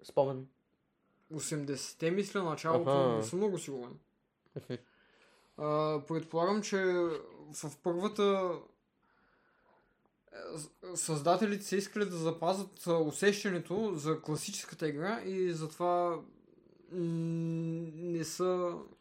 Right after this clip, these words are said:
Speaker 1: Ремейка е достоверен.
Speaker 2: Да, достоверен е ремейка, да.
Speaker 1: Мгм.
Speaker 2: Поне предполагам, да не съм играл оригиналите, за да кажа.
Speaker 1: Смеем ли?
Speaker 2: Ами ще видим.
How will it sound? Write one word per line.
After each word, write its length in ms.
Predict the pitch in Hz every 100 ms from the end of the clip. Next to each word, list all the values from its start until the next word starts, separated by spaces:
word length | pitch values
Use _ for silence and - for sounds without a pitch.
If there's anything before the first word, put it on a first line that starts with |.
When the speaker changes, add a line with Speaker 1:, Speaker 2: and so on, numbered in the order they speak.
| _ _ _ _ _ _ _ _ _ _ _ _ _ _ _ - - - - - -
Speaker 1:
Ремейка 480 | 233 240 233 220 233
е 40 |
достоверен. 760 | 175 170 - 170 151 117 107
Speaker 2:
Да, 200 | 160 160
достоверен 580 | 151 160 - 170 165 165
е 120 | 180
ремейка, 400 | 151 143 117 - - _
да. 220 | 151 139 113 - _ _ _
Speaker 1:
Мгм. 280 | 151 143 147
Speaker 2:
Поне 300 | 170 165 156
предполагам, 580 | 165 160 208 226 233 180
да 120 | 175
не 80 | 175
съм 200 | 160 196
играл 380 | 190 185 180 160
оригиналите, 640 | 151 143 143 139 135 160
за 120 | 151
да 100 | 143
кажа. 240 | 135 131 - - -
Speaker 1:
Смеем 500 | - - 123 127 113
ли? 120 | 113 - - - -
Speaker 2:
Ами 260 | 160 156
ще 140 | 165 180
видим. 220 | 220 403